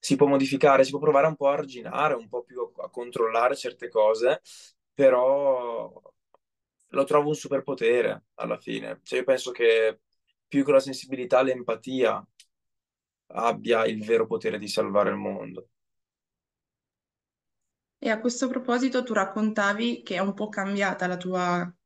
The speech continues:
Speaker 2: concezione delle cose, anche all'interno della canzone, anche all'interno del disco, in più canzoni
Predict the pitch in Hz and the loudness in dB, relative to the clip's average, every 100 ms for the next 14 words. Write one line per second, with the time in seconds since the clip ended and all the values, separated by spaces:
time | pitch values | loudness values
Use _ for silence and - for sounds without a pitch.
0 | _ - 220 214 214 - 247 214 202 190 | _ -2 0 2 0 0 2 2 2 -2
1 | 196 202 180 185 185 190 - 247 240 208 | 2 2 2 0 -4 -6 -2 0 0 -2
2 | 208 214 208 196 190 196 196 - 233 233 | -2 0 0 -2 -4 -4 -8 -2 2 4
3 | 202 - - 226 240 214 208 226 220 196 | 2 0 0 0 2 0 0 -2 -2 -4
4 | 196 233 214 - 190 185 233 220 214 214 | -6 -6 -6 -6 -6 -4 -4 0 0 0
5 | 233 220 226 240 254 | -2 0 2 2 -2